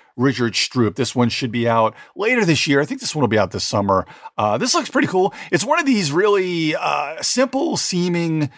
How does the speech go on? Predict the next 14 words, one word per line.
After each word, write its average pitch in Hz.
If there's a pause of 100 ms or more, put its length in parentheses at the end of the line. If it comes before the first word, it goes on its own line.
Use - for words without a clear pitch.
(300)
uh, 127 (640)
roll 175
and 160
write 147
games, 135
but 127 (260)
a 202
little 185
bit 170
more 160
complexity 120
to 123
it. 98
So 127